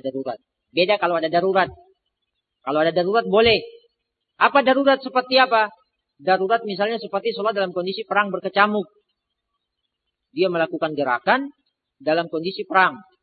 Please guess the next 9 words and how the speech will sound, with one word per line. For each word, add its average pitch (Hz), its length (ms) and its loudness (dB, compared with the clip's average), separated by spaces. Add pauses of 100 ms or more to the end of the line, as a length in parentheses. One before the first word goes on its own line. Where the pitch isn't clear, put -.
(160)
Ya, 151 320 -4
mungkin 139 320 -8
dia 160 400 0 (320)
T - 80 -8
N 147 240 2
I 165 240 -2
misalkan. 151 480 -4 (680)
Ya. 147 220 -2 (600)
Nah, 123 240 -10